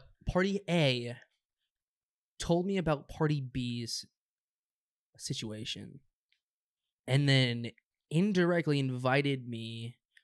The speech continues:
to Party B's, uh, g-, uh, outing. I don't know what you wanna call that.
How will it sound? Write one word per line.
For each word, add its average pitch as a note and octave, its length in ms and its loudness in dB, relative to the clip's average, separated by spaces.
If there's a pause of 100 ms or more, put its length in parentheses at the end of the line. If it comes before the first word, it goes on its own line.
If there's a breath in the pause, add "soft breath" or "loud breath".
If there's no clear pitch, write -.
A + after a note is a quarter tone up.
(200)
to F3+ 140 -6
Party C#3 400 -2 (100)
B's, B2 640 -8 (1160)
uh, G#2+ 600 -6 (2500)
g-, D#3 100 0 (120)
uh, A2+ 360 -10 (400)
outing. A2+ 380 -10
I A2+ 40 -10
don't G#2+ 120 -12
know A2 80 -12
what A#2+ 100 -12
you - 60 -10
wanna - 140 -12
call - 160 -8
that. - 180 -12